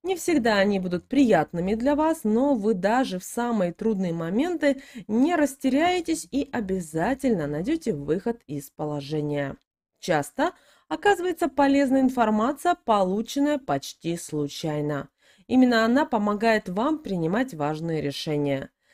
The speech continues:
Нежелательно сегодня обсуждать серьёзные вопросы, связанные с деньгами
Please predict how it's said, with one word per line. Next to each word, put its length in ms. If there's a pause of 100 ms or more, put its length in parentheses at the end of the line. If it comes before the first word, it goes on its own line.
(200)
Нежелательно 760
сегодня 420
обсуждать 480
серьёзные 640
вопросы, 600
связанные 680
с 60
деньгами 680